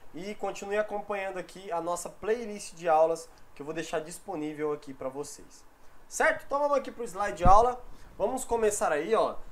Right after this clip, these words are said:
Estou dando as boas-vindas pra vocês. Sejam bem-vindos e bem-vindas às nossas aulas de Direito Penal para O A B. Certo? Então, já foi especificado que aqui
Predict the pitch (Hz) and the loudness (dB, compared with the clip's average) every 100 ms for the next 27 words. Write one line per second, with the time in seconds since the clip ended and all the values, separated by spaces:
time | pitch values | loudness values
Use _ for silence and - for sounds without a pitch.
0 | - - - 185 202 202 196 - 208 214 | -8 -8 -8 -4 -2 0 0 0 0 0
1 | 147 185 196 180 180 147 131 - 175 165 | -2 -6 -8 -2 -2 -2 -4 -6 -6 -6
2 | 208 214 196 175 135 - 147 160 147 135 | -6 -4 -4 -4 -4 -6 -6 -4 -4 -6
3 | 139 131 127 107 139 208 202 185 175 160 | -8 -8 -8 -10 -6 -4 -4 -6 -6 -6
4 | 175 180 156 147 151 147 156 139 - 202 | -6 -6 -4 -2 -4 -4 -8 -10 -10 -6
5 | 170 151 147 - 135 135 139 - - - | 0 0 0 4 4 4 0 -6 -20 -16
6 | - 135 139 92 - - - - - - | 0 2 2 -2 -10 -10 -10 -12 -4 4
7 | 269 294 - - 233 302 415 - - - | 4 4 -4 -2 0 0 -4 -14 -16 -16
8 | - - - - 139 165 180 185 185 180 | -16 -16 -12 -10 -4 0 2 0 -6 -8
9 | 170 220 - 240 254 233 - 185 - 190 | -8 -10 0 2 2 0 -6 -6 -6 -10
10 | 160 | -6